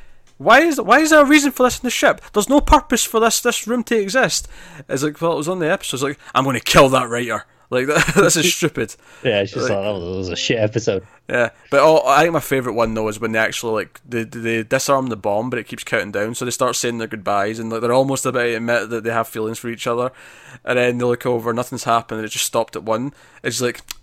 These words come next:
Speaker 1: it always stops at one on the show. <laughs>
Speaker 2: <laughs> Yeah, that's good. Also, when they're on the way down there, then they have to go through the air ducts, and she goes, "Oh, it's always the air ducts." Is that meant to be an Alien reference?
Speaker 1: Eh.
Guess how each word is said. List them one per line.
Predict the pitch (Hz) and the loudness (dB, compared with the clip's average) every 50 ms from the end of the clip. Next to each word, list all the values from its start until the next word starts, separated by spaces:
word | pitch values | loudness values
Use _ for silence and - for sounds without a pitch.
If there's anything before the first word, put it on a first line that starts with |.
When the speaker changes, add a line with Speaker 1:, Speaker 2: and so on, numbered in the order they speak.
| - - | -16 -14
Speaker 1:
it | 143 | -10
always | 151 - 202 220 233 226 196 - | -4 -2 2 2 2 2 0 0
stops | - 180 156 156 - 147 | 0 0 -2 -2 -4 -4
at | 147 | -2
one | 147 143 135 | 0 0 0
on | 127 120 | 0 -4
the | 120 113 | -4 -4
show. | - - 139 131 131 - - | -4 0 2 2 2 2 0
<laughs> | - - 117 127 123 110 - - | -6 -8 -8 -6 -8 -8 -2 -2
Speaker 2:
<laughs> | 123 123 117 - - 151 - - - - 160 139 - _ 165 135 - _ - 147 131 _ _ | -2 -2 -2 -6 -8 -8 -8 -8 -4 -4 -4 -4 -2 _ -4 -4 -4 _ -8 -8 -8 _ _
Yeah, | - 127 120 127 135 - _ _ - - - - - - - - - | -2 -2 0 0 -2 -6 _ _ -20 -20 -20 -20 -20 -20 -20 -20 -10
that's | - 139 123 | -8 -8 -6
good. | 117 123 117 - - - - - | -6 -6 -8 -8 -16 -18 -4 -2
Also, | 175 165 160 180 | 0 2 2 2
when | 175 180 | 2 4
they're | 190 190 | 4 4
on | 196 190 | 2 2
the | 196 190 | 2 2
way | 190 180 | 2 2
down | 143 131 117 117 117 120 | 2 2 0 0 0 -2
there, | 123 143 156 160 - _ _ - - _ | -4 -4 -6 -6 -10 _ _ -20 -20 _
then | - 135 131 127 | -2 -2 0 2
they | 127 | 0
have | 127 127 | -2 -2
to | - 135 | -2 -2
go | 135 123 | -4 -4
through | - - 135 | -2 -4 -4
the | 127 113 | 0 0
air | 113 113 110 | 0 2 0
ducts, | 123 127 123 - - | 0 -4 -4 -8 -10
and | - 123 120 | -8 -8 -6
she | - - 143 | -2 -2 0
goes, | 127 135 123 117 110 127 | 2 4 2 2 2 2
"Oh, | 120 117 113 107 | 0 0 2 0
it's | 104 - - | 0 -2 -2
always | 135 139 139 135 127 | 0 0 0 0 0
the | - 117 110 | 0 0 0
air | 104 104 95 | 0 -2 -4
ducts." | 98 95 104 | -6 -8 -10
Is | 127 131 | -4 0
that | 190 214 220 | 0 0 0
meant | 240 226 | -2 -4
to | - | 0
be | 220 208 | 2 2
an | 180 | 4
Alien | 143 151 160 165 170 170 165 | 4 4 4 2 0 0 -2
reference? | 170 160 - 196 170 - - - - _ _ _ 127 _ _ _ _ _ _ _ _ _ _ _ _ _ _ _ _ _ _ _ | -4 -4 -6 -10 -10 -10 -14 -16 -18 _ _ _ -20 _ _ _ _ _ _ _ _ _ _ _ _ _ _ _ _ _ _ _
Speaker 1:
Eh. | - - 403 427 440 440 440 440 440 440 440 440 427 | -6 -4 -4 -2 -2 -2 -2 -2 -2 0 0 -2 -2